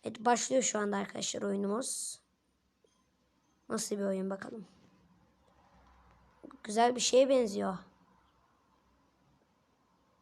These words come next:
Güzel bir şeye benziyor arkadaşlar. Elementlerle ilgili bir şey galiba.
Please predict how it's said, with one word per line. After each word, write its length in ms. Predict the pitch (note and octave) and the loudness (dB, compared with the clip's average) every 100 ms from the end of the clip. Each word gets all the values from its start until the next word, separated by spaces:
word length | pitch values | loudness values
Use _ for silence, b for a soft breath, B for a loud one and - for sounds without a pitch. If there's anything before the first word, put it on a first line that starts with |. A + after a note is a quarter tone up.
| - | -8
Güzel 260 | G#3 A3+ | 2 4
bir 60 | A#3 | 4
şeye 200 | - C4 | 8 8
benziyor 300 | C4+ A3 G#3 | 8 6 2
arkadaşlar. 420 | G#3 A#3 G#3 G#3 | 0 0 0 -2
Elementlerle 720 | - G#3+ A3 A3+ A3+ A#3+ B3+ | -2 0 2 2 4 4 4
ilgili 260 | A3 G#3+ G3+ | 4 2 -2
bir 60 | G3+ | -4
şey 200 | - G3 | -4 -4
galiba. 420 | F#3+ F#3 F#3 | -2 -4 -4